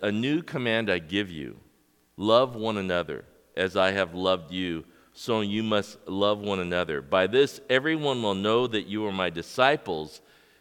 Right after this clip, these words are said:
if you love one another." In a few chapters, Jesus, he says it again as John records in John fifteen, "My command is this,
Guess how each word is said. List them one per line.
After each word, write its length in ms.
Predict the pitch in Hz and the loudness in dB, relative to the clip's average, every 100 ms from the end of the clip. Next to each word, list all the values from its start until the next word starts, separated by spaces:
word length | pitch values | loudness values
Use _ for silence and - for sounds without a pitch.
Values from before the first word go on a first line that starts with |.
| _ _ | _ _
if 240 | 123 123 117 | -4 -4 -8
you 100 | 101 | -8
love 380 | 92 110 135 | 0 2 2
one 240 | 123 107 104 | -2 -4 -2
another." 480 | 95 101 107 76 - - - | 0 0 0 -4 -8 -14 -4
In 120 | 131 | -2
a 60 | |
few 260 | 120 175 208 | -2 -6 -8
chapters, 680 | - 185 196 208 120 90 - | -4 2 2 2 -4 -6 -4
Jesus, 480 | 113 117 127 - - _ _ _ _ _ - - _ _ _ | -4 -4 -6 -8 -18 _ _ _ _ _ -20 -20 _ _ _
he 120 | 123 | -8
says 300 | - 127 107 | 0 0 2
it 120 | 101 | -2
again 340 | 92 107 151 | -2 0 0
as 180 | 143 101 | 0 -2
John 340 | 90 107 104 98 | 0 2 2 0
records 540 | 95 - 120 117 98 | -4 -2 0 0 -2
in 260 | 90 85 76 _ | -6 -6 -10 _
John 260 | - 98 95 | -2 -2 -2
fifteen, 600 | 113 101 - 123 110 90 - - - | -4 -6 -4 -4 -2 -4 -10 -20 0
"My 180 | 113 131 | 2 2
command 540 | - 127 127 143 143 | 2 0 2 0 0
is 220 | 123 95 | -4 -4
this, 520 | 104 113 78 - - | 2 2 2 -8 -20